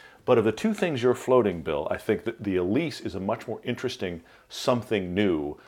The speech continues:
than the nine eleven. I feel like you're in a place where you have put the nine eleven up on a pedestal, and many people do,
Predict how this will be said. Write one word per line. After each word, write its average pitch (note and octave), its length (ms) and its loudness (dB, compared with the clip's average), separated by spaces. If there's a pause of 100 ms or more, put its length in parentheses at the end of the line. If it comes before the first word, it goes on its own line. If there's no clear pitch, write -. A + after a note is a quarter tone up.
(140)
than G2 120 0
the F#2 80 -2
nine F2+ 240 -2
eleven. D#2+ 400 -2 (240)
I G2 80 -2
feel A#2+ 180 0
like G#2 220 4
you're A#2+ 220 2
in C3+ 60 0
a - 20 -6
place A2 360 0
where G2 300 2
you G2 120 0
have - 140 -16
put C3+ 200 0
the - 40 -6
nine G#2 220 0
eleven F#2+ 260 2
up F2+ 120 0
on F#2 80 2
a F2 40 -4
pedestal, F2 460 -4
and D2+ 140 -10
many F#2+ 180 -4
people B2+ 300 -4
do, G#2+ 400 2